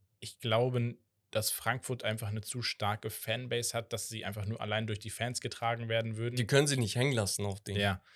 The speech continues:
Speaker 1: Äh, ansonsten
Speaker 2: Was sagst du zu Freiburg?
Speaker 1: Ja,
Speaker 2: Weil
Speaker 1: Frei-,
Speaker 2: Freiburg
Speaker 1: Freiburg
Speaker 2: hab ich ein
Speaker 1: oder
Speaker 2: dickes
Speaker 1: Union
Speaker 2: Fragezeichen.
Speaker 1: Berlin, einen von den beiden könnte ich mir vorstellen, dass die, da, also das, das wäre n-, potenziell eine Möglichkeit.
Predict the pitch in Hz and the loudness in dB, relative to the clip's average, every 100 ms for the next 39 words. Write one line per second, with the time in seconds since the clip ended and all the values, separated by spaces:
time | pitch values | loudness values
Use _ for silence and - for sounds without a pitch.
0 | - - - - - 104 107 104 87 98 | -20 -16 -16 -12 2 6 8 8 6 2
1 | 98 117 - - 113 110 113 - _ _ | 2 2 0 -2 0 0 -2 -8 _ _
2 | _ _ _ - 131 165 160 - 113 117 | _ _ _ 0 4 6 6 2 2 -2
3 | - - 107 104 107 131 - _ 110 113 | -4 2 4 4 0 -4 -12 _ -4 0
4 | 120 117 120 143 143 147 165 196 185 180 | 4 6 8 10 10 12 12 12 10 10
5 | 170 160 143 131 151 127 123 143 147 110 | 10 10 8 8 8 10 10 8 6 4
6 | 127 117 113 131 135 131 117 123 131 117 | 4 0 -4 -4 -2 0 2 4 4 2
7 | 123 123 113 - 120 - 104 - 104 98 | -4 -4 -6 -4 -6 -2 -2 -2 -4 -6
8 | - - - - 104 98 95 - - - | -8 -10 -12 -6 -4 -2 -2 -2 -2 -2
9 | - - - - - 101 101 104 101 95 | -2 -4 -12 -12 -4 -2 0 -4 -6 -10
10 | - - - _ _ _ _ - - 110 | -14 -16 -20 _ _ _ _ -10 -8 -6
11 | - 113 107 104 104 101 - 107 - 104 | -4 -2 -2 -2 -2 -4 -6 -8 -6 -8
12 | - | -10